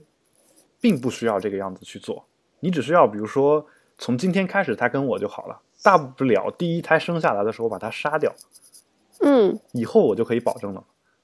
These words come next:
Speaker 1: 是吧？
Speaker 2: 对。
Speaker 1: 而且事实上，
Speaker 2: 哎。
Speaker 1: 这种情况也在古代曾经出现过，它有一点类似那种
Speaker 2: 嗯。
Speaker 1: 呃，狮子，
Speaker 2: 狮子？
Speaker 1: 对，狮子嘛。就是如果一个雄狮子在跟另一个雄狮子这个种内斗争失败之后，另一个雄狮子会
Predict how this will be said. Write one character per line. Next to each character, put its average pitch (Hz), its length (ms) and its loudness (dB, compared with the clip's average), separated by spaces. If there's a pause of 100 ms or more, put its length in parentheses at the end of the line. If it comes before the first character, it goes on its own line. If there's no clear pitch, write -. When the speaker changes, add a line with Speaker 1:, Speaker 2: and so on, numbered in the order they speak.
(220)
Speaker 1:
是 - 120 -8
吧？ 95 160 -4 (380)
Speaker 2:
对。 196 200 2
Speaker 1:
而 139 100 6
且 175 60 6
事 - 140 0
实 175 80 4
上， 185 120 4
Speaker 2:
哎。 - 20 -4
Speaker 1:
这 208 100 6
种 131 160 2 (100)
情 117 180 -6
况 156 180 -2
也 104 120 0
在 139 140 0
古 110 160 -12
代 127 140 2
曾 113 160 -10
经 139 100 -10 (140)
出 - 220 -6
现 233 160 -4
过， - 200 -10 (140)
它 196 120 2
有 147 140 6
一 233 40 6
点 240 160 4
类 180 120 0
似 165 200 -6
那 151 100 -4
种 117 160 -4
Speaker 2:
嗯。 107 60 -18 (520)
Speaker 1:
呃， 110 120 -6
狮 - 260 -2
子， 214 100 6
Speaker 2:
狮 214 100 8
子？ 190 320 0
Speaker 1:
对， 123 140 6
狮 - 240 -2
子 151 100 -2
嘛。 98 180 -10 (360)
就 165 100 0
是 151 160 2
如 131 160 4
果 180 120 12
一 143 80 8
个 175 120 8
雄 135 220 -2
狮 190 200 2
子 123 300 4 (140)
在 131 300 6 (420)
跟 170 180 0
另 202 140 2
一 151 100 -2
个 127 100 2
雄 113 300 -10
狮 143 140 -8
子 120 280 0 (300)
这 123 160 -2
个 107 200 0
种 104 240 -4
内 131 120 -2
斗 131 180 0
争 127 160 -4
失 - 180 -4
败 143 180 8
之 113 120 -2
后， - 280 0 (560)
另 175 120 -2
一 175 40 4
个 156 60 6
雄 120 180 0
狮 156 80 -4
子 143 80 2
会 117 220 2